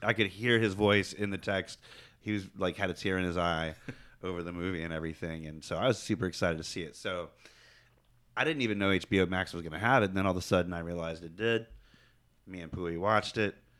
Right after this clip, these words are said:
And so, so here's the thing, man. Some po-, so I'll start off with some positives.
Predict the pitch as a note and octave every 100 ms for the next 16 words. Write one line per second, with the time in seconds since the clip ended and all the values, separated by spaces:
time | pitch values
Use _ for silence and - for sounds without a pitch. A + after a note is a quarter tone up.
0 | _ _ _ _ _ F#2+ F#2+ F2 E2 -
1 | F2 G2+ - - - B2+ G#2 G2 D3 A2+
2 | F#2+ D#2 C#2+ D2 D2 - G2 F2 - -
3 | - A2 G2 A2+ - A2 G2+ F#2+ F2+ F2
4 | - D2 - E2+ -